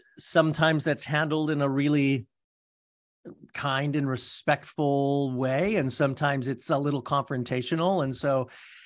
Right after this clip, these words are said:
it felt a little confrontational in the way that some of the cast handled it. And that was challenging. I, I called, called my resources and was like, "Oh, what do I do? Oh,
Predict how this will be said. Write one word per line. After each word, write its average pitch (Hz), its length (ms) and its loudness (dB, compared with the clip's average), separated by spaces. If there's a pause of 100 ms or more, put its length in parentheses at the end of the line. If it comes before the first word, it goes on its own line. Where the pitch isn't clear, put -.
(480)
it 175 260 6
felt 160 280 8
a 160 40 2
little 156 240 2
confrontational 156 1040 0
in 139 280 2
the 135 80 2
way 131 240 2
that 123 300 0
some 131 180 2
of 123 60 2
the 127 60 0
cast 127 560 -2 (440)
handled 135 540 0
it. 190 120 2
And 151 140 -6
that 143 140 0
was 123 140 -4
challenging. 143 680 2
I, 110 240 -2 (480)
I - 40 -16
called, 151 420 0 (200)
called 185 200 8
my 190 60 8
resources 190 920 4
and 147 280 2
was 143 140 0
like, 143 220 2
"Oh, 220 180 10
what 240 80 10
do 226 100 6
I 233 120 4
do? 226 280 -2
Oh, 214 260 -2